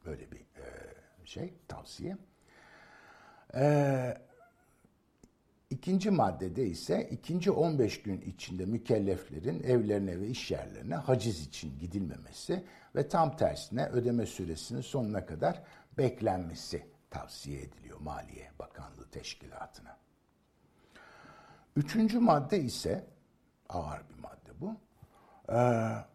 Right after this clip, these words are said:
ödeme süresinin bittiği ve tahsilatın başladığı günün üzerinden bir ay geçtikten sonra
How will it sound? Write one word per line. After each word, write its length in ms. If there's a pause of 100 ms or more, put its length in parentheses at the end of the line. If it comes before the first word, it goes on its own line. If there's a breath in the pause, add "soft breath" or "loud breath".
(140)
ödeme 380
süresinin 680
bittiği 540
ve 160
tahsilatın 840
başladığı 580
günün 380
üzerinden 760
bir 220
ay 180
geçtikten 720
sonra 560